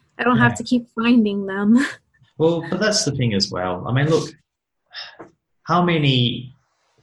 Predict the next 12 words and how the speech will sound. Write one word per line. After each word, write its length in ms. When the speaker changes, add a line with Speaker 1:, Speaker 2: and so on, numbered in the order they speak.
Speaker 2:
you, 160
you 220
said 240
there's 200
thirty-two 520
families 640
that 100
you 100
Speaker 1:
So 100
Speaker 2:
know 60
Speaker 1:
far. 240
Speaker 2:
of. 140